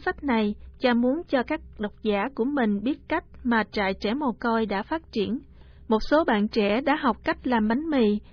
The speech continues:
và ngay lập tức được bày bán. Một cửa hàng nhỏ do các em mồ côi điều hành vừa mới khai trương. Cha đã cố gắng tìm nhiều cách có thể để có thể nuôi các em.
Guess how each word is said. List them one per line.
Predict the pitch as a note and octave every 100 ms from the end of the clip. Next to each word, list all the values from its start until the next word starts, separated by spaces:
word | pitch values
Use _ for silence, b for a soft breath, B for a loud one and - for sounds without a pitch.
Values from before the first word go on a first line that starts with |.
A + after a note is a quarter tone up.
| b
và | A3+ A3+
ngay | A3+ C4
lập | A3+ G3 -
tức | D#4 -
được | G#3+ G3+ -
bày | A3
bán. | G3+ A3 A#3+ E4+ b b b -
Một | A#3 -
cửa | A#3
hàng | D#4 C4+ G#3+
nhỏ | G#3 G3 A#3+ D#4
do | C4+
các | C#4 D#4+ -
em | B3+ A#3+
mồ | G#3+ G3
côi | - A#3 A3+
điều | G#3+ G3+
hành | A#3+ G#3 G3+ b b -
vừa | A3+ A3
mới | G#3 A#3
khai | D#4 D4+ A#3+
trương. | - B3 A#3+ A#3+ b b b b b b b -
Cha | B3
đã | A#3 G#3 -
cố | C4
gắng | D4 C#4+ D4 F#4+
tìm | D4 A#3 A3
nhiều | A3+
cách | G#3 D4+ -
có | D4+ E4+
thể | - G#3 G3 C#4+ b b b b
để | A3 G#3+ G#3+
có | A3 E4+
thể | D4+ G3+
nuôi | C#4 C4+ B3
các | C#4+ D#4
em. | A#3+ A#3+ A#3